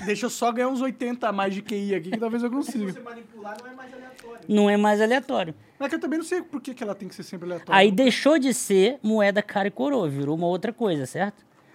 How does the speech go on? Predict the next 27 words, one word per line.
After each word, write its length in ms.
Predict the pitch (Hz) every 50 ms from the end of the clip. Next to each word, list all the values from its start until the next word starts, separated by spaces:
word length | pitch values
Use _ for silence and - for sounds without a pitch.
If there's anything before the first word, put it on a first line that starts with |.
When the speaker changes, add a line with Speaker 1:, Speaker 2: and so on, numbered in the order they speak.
| _ _ _ _
Speaker 3:
É 80 | - 240
a 120 | 240 240
mesma, 320 | 233 226 240 269 269 254 -
é, 300 | - 214 214 - - 107
é 40 | 110
uma, 160 | 214 214 -
é 120 | - 196
uma 120 | 220 247 240
perfeita 380 | 247 - 190 - 247 254 -
analogia, 500 | 262 247 254 254 247 240 208 190 196 190
é 20 | 185
quando 240 | 185 - 202 202 202
você 240 | 208 196 - 226
quebra 420 | 214 - - 208 196 196 180 180 180
o 40 | 160
emaranhamento. 760 | 170 175 175 170 170 170 170 175 165 160 156 143 139 - - _ _ _ _ _ _ _ _ _ _ _ _ _ _ _ _ - - - _ _ _ _ -
Essa 240 | - 127 135 - 147
ligação. 340 | 143 151 160 151 - 147
Por 140 | 139 - 214
isso 100 | 262 - -
que 60 | 294
não, 80 | 294
não 320 | 294 262 240 240 254 269 262
tem 160 | 214 285 294
como 260 | 294 - 240 214 196
usar 300 | 180 160 147 143 127 120
pra 300 | 123 - - - - -